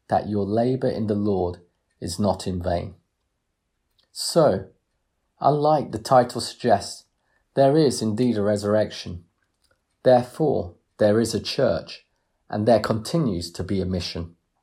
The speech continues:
As Saint Paul reminds us, Christ has offered his church spring in this life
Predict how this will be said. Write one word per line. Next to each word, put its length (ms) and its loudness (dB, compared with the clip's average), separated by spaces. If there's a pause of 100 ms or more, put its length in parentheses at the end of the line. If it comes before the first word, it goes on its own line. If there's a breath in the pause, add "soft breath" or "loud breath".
(560)
As 160 -2
Saint 200 -4
Paul 200 4
reminds 480 4
us, 280 -8 (500)
Christ 520 4
has 160 0
offered 280 2
his 280 -4
church 480 -4
spring 640 0
in 160 -6
this 240 -6
life 340 -4